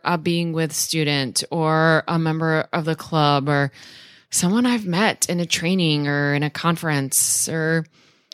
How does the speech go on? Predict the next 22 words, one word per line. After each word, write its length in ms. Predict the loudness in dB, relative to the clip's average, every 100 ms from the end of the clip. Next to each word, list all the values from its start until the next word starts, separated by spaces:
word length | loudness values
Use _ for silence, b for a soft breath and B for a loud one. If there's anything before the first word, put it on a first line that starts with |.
| -12
maybe 200 | -6 -2
you're 160 | 0 0
a 20 |
regular 400 | 0 2 2 0
podcast 640 | 0 -2 0 -2 -2 -4 -2
listener, 640 | -2 0 2 4 4 2 0
or 180 | -4 -2
maybe 360 | 0 2 2 2
this 220 | 2 0
is 220 | 0 0 0
your 180 | 0
first 500 | 0 -2 -2 0 -2
time 580 | -2 -4 -6 -8 -8 -8 -6
tuning 440 | -4 -2 -4 -6
into 380 | -6 -6 -4 -4
the 120 | -6
podcast. 880 | -4 -4 -4 -8 -8 -2 -2 -2 -6 b b b b b b b b _ _ _ _ -6
Just 340 | -2 0 2
a 120 | 0 -2
big 580 | -4 0 2 2 2 0 -2 _ _ _ _ _ _
thank 600 | _ -10 -2 0 0 -2
you. 280 | -10 -10 -14